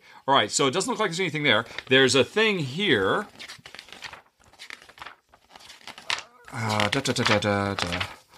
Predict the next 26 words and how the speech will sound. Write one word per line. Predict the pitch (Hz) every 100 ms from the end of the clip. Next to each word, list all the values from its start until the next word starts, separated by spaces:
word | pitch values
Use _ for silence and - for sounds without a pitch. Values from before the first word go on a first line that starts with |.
| - - - -
I | 175
don't | 240 -
see | 190 175 -
anywhere | 220 262 233 220
in | 190 233
here | 190 147
that |
they | 147
break | 151 175
it | 143
down. | 190 160 117
And | 120
if | 160 202
so, | - 220 180 117
that | 160 226 127
is | 120
a | 120 104 - - - - - - 466 480 494 508 508 508 466 359
huge | 208 160 135 120 110 113
oversight. | - 135 131 - 98 - - _ _ - -
I | -
have | 226 -
a |
hard | - 269 -
time | 254
believing | 202 - 214 330 131
that. | 92 - -